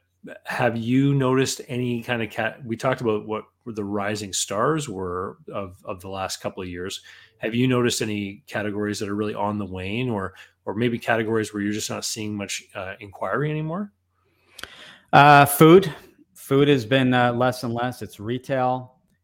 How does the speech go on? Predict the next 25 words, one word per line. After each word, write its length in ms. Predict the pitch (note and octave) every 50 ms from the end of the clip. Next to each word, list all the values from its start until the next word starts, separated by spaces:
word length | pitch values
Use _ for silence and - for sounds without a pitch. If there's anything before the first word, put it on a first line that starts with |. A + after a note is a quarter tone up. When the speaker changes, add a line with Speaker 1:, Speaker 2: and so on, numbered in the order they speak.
| _ _
Speaker 2:
and 380 | - G#2+ A2 A2 G#2+ G#2+ G#2+ G#2+ G#2+
with 160 | G#2 G#2 -
the 80 | - A2
rising 460 | G2+ G#2 G#2+ A2 A2+ A2 - A#2 G#2+
costs 540 | - - G#2+ A2 G#2+ G#2+ A2 A2 G2+ - -
and 220 | G#2+ G#2 G#2 G2+
the 60 | F#2+ F#2
fluctuating 640 | - - B2+ B2 A#2 - - B2 A#2 A2+ A2 A2 G#2
costs 380 | - A2 G#2+ G#2+ G#2+ G#2 -
and, 100 | - G2+ G#2+ -
and 140 | A2 G2+
lower 240 | G2+ G2+ G2+ G#2 G2+
margins, 500 | G2+ G2+ G2+ G#2 G2+ F#2+ G#2 G2+ G2 F2+
I've, 240 | A2 A2+ G#2+ F#2 G2 - - -
I've 160 | A2 A2 F#2+
been 240 | A2 A2 A2 G2+ F#2+
getting 500 | A#2 A#2+ B2+ B2+ B2 A#2 A2+ G#2+ G#2 - - _ _ _ _ _ _ _ _ _ _ _ -
I'm 60 | C3
not 180 | D3 D#3 D#3 -
saying 160 | E3 D3+ C#3
I 60 | C#3
don't 160 | D3 E3 D#3+
recommend 520 | E3 D3 C#3+ C#3 D3+ D3 C#3 C#3 C#3+ C#3+ C#3
food, 420 | - D3 C#3+ C#3 C#3+ C#3+ - - -
right? 320 | B2+ A#2+ B2 B2+ C3+ -